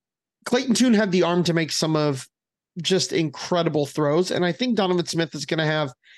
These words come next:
a good arm, maybe not as good as Clayton Tune's. And then Clayton Tune was,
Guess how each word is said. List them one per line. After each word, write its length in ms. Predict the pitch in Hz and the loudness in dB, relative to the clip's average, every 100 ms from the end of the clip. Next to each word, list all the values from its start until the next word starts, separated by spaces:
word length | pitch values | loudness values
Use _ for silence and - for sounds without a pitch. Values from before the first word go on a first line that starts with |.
| - | -6
a 120 | - 175 | -2 0
good 240 | 151 185 | 2 2
arm, 260 | 190 220 202 | 4 4 4
maybe 240 | 160 160 | 2 2
not 220 | 160 156 | 0 0
as 160 | 156 135 | 0 -2
good 220 | 160 156 | -2 0
as 120 | 151 | -2
Clayton 320 | - 160 143 | -2 -4 -2
Tune's. 360 | 139 147 170 - - - - | 0 2 2 0 -6 -16 -4
And 320 | - 185 180 | 0 2 4
then 240 | 190 190 175 | 4 4 2
Clayton 360 | - 330 247 | 0 0 2
Tune 320 | - 208 180 | 4 4 4
was, 400 | 147 147 143 - | 4 2 2 -2